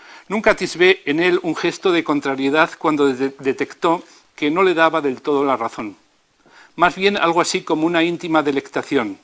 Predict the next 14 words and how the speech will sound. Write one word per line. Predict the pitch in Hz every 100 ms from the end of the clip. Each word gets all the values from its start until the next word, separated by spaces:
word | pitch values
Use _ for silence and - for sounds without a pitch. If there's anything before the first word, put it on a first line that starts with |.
| _ _ _ _ _ _ - - 160
Nada | 180 202
más | 160
natural | 160 143 156 190
si | - 151
bien | 147 139
se | 156
mira, | 185 214 - _ _ _ _ _ _ _ -
puesto | 175 - 180 170
que | 143
no | 131
nos | 170 156
ocupamos | 147 131 147 147 143
de | 135
trivialidades. | - 139 131 123 120 113 95 - -